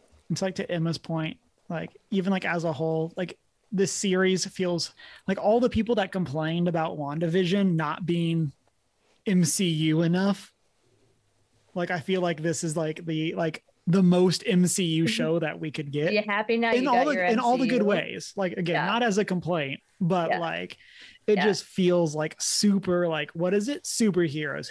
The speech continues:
Speaker 1: Who are they fighting? Bad guys.
Speaker 2: Yeah. Who want to revolutionize the world.
Speaker 1: Right.
Speaker 2: And, like,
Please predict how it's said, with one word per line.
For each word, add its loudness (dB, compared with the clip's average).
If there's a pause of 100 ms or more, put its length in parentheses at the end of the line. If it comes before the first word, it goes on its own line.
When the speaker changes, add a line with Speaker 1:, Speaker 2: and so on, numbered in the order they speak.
Speaker 1:
Who 2
are 2
they 2
fighting? 0
Bad 0
guys. -8 (160)
Speaker 2:
Yeah. -2 (1400)
Who 2
want 0
to -4
revolutionize -2
the -4
world. -4
Speaker 1:
Right. -6 (840)
Speaker 2:
And, -2
like, -4